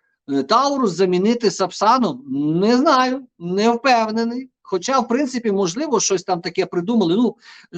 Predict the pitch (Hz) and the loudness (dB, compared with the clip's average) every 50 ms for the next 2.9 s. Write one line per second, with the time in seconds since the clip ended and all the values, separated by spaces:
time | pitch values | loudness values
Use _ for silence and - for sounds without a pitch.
0 | 175 151 - 247 262 262 240 - 214 190 190 190 180 - - 135 117 - 233 233 | -6 -2 0 2 2 2 0 0 2 2 2 2 2 0 -4 -4 -2 -2 -2 0
1 | 226 233 226 214 - 165 151 - 220 226 214 202 - 185 - 185 165 147 160 175 | 0 0 2 0 -2 -2 -2 -2 -2 0 0 -2 -6 -6 -6 -6 -2 0 0 2
2 | 175 190 202 202 190 175 - 175 175 - 170 160 - - - 110 95 | 4 4 4 4 2 0 -2 -4 -4 -4 -4 -4 -6 -8 -10 -10 -12